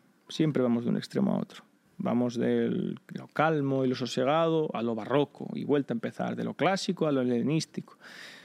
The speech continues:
Y ahora estamos en un punto en el que, después de que se hiciera esa ruptura de, con las vanguardias y con todo lo pre-, lo preestablecido, con todo lo que tenía que ser académico y,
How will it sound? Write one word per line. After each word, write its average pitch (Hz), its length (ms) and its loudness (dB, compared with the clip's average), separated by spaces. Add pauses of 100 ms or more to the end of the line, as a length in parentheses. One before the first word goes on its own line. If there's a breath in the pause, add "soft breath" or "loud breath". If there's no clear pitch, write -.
(1040 loud breath)
Y 165 180 6
ahora 233 240 4
estamos 214 380 4
en 196 60 8
un 202 80 8
punto 196 340 6
en 175 100 4
el 156 180 4
que, 139 520 4
después 143 360 2
de 208 80 4
que 190 60 2
se 170 100 4
hiciera 170 200 4
esa 147 360 2
ruptura 151 680 2 (540)
de, 120 1120 0
con 117 160 -2
las 113 140 -2
vanguardias 147 880 2
y - 100 0
con 113 640 0
todo 123 220 2
lo 117 120 0
pre-, 117 220 -2
lo 117 140 -2
preestablecido, 135 1000 0
con 113 220 -6
todo 127 200 2
lo 120 120 2
que 117 280 0
tenía 117 360 -2
que 117 100 -10
ser 156 300 4
académico 127 880 2
y, 120 160 -2